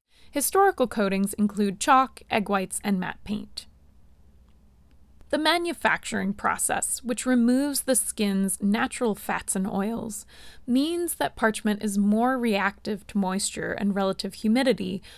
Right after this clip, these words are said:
than other skin-based materials, like leather. After being stretched, parchment has an inherent desire to revert to its original animal shape,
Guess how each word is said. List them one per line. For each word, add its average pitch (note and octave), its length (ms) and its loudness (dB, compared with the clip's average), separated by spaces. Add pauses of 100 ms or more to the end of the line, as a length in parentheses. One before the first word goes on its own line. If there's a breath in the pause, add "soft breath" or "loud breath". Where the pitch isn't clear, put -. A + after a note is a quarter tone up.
(160 loud breath)
than B3+ 280 0
other B3 380 4
skin-based G3 720 -4
materials, G#3 800 0 (340)
like - 220 -12
leather. A3+ 380 0 (1300 soft breath)
After E4+ 320 2
being A#3+ 200 2
stretched, - 600 -4 (100)
parchment C#4+ 420 0
has A3+ 240 0
an G#3+ 200 2
inherent A3+ 640 0
desire F#3+ 560 -4
to G#3 160 -6
revert G3+ 480 0
to B3 120 -2
its - 120 -4
original A3+ 640 4
animal G3 380 2
shape, - 440 -6